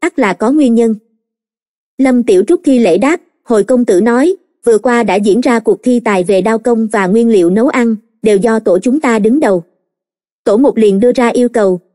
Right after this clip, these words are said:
muốn tỉ thí trước công với tổ chúng ta, chúng ta cũng đã đáp ứng.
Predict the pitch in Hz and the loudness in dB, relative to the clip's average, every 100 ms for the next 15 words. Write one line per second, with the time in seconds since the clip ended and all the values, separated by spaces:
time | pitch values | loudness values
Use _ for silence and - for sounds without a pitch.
0 | - 233 320 - 370 277 311 359 - 262 | -2 0 2 2 2 2 2 0 0 0
1 | 233 240 311 190 190 262 311 240 220 208 | 0 0 2 0 0 -2 0 -2 -2 -6
2 | _ - 262 320 240 214 196 220 175 220 | _ -4 -2 0 -2 -2 -2 -2 -2 -2
3 | 311 240 247 | -2 0 0